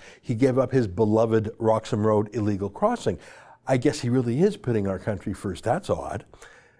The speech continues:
Except look at this. Look at this. Look at this. This was just sneaked through last night. Not in a press conference,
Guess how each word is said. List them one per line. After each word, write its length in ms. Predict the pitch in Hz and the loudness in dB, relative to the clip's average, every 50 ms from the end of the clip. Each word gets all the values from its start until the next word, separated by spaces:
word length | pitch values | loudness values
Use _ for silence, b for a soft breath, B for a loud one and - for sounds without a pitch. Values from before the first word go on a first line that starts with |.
| b b b b b _ _ _ _ _ _ - | b b b b b _ _ _ _ _ _ -12
Except 260 | 135 - 214 208 202 | -4 0 0 0 2
look 220 | 214 247 247 - | 2 0 0 0
at 160 | 247 - - | -2 -4 -2
this. 480 | - 262 277 226 - - - - - - | -2 -2 0 -2 -4 -8 -14 -18 -16 -10
Look 200 | - 302 220 - | -8 -6 -6 -4
at 100 | 254 220 | -4 -2
this. 220 | - 254 240 - - | 0 0 0 0 -2
Look 120 | 226 - | -2 0
at 60 | 226 | 2
this. 180 | 196 220 202 - | 2 2 2 2
This 180 | - 226 214 - | 0 -2 0 2
was 200 | 214 190 - - | 0 0 0 0
just 380 | - - 233 240 - - - | 2 2 2 2 0 -4 -4
sneaked 360 | - 202 202 220 240 226 - | 0 2 2 2 2 0 -4
through 560 | - - - - - 190 190 196 202 202 190 - | -12 -20 -18 -6 0 4 4 6 6 4 2 0
last 480 | 131 143 160 175 190 190 190 - - | 0 0 2 2 2 0 -2 -4 -4
night. 400 | 175 175 190 190 190 143 101 - b b b b b b - | 0 2 4 4 4 4 2 -2 b b b b b b -8
Not 220 | 95 101 107 123 | -6 -4 0 2
in 80 | 156 202 | 4 4
a 80 | 220 | 2
press 300 | 220 - 240 226 214 - | 4 4 4 4 4 2
conference, 580 | - - 185 175 170 156 170 180 180 180 - | 0 0 2 2 2 2 2 0 0 0 -4